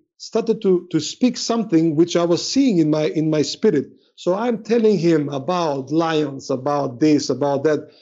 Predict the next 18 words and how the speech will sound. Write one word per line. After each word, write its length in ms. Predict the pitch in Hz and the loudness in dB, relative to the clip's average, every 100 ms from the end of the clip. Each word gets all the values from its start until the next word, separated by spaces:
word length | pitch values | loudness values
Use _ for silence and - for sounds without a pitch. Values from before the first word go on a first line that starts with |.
| _ | _
As 260 | 180 240 220 | 0 0 2
I'm 220 | 247 220 | 0 -2
talking, 460 | - 262 254 175 170 | 0 -2 2 0 2
I'm 180 | 196 214 | -2 -2
thinking, 340 | 214 226 196 | -2 0 2
like, 140 | 151 127 | 2 0
"Zoran, 360 | 196 190 135 | 0 0 -2
what 240 | 131 214 214 | -4 -4 0
are 40 | |
you 160 | 170 135 | -2 -2
doing? 420 | 113 190 156 131 | 0 2 2 -2
I 40 | |
mean, 200 | 143 156 | 0 0
you're 200 | 151 214 | 2 0
just 260 | 202 208 214 | 2 0 0
confusing 560 | 165 147 175 220 180 147 | -4 -2 0 2 2 2
the 80 | |
person." 480 | 147 165 190 - 120 | 0 0 0 -2 -10